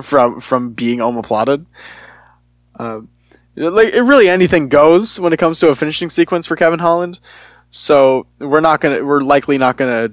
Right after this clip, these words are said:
hit the exact pick, but I, I'm thinking Kevin Holland by finish. Uh, Michael Chiesa has the potential to, you know, win from top position and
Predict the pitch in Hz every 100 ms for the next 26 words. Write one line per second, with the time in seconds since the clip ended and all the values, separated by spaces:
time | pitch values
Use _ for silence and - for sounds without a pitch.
0 | 107 - 127 135 - 127 113 110 127 131
1 | - - _ - 147 151 - 135 - -
2 | - - _ - 143 - 170 175 - 156
3 | 123 113 117 107 101 101 95 90 90 -
4 | 113 107 101 - - _ _ 85 104 87
5 | 78 _ _ _ 147 165 180 165 175 151
6 | 151 135 135 131 131 131 127 143 143 -
7 | 143 135 135 127 - _ _ _ 139 135
8 | 127 131 139 127 127 123 139 131 139 139
9 | 135 _ - - - _ - 123 120 120
10 | 113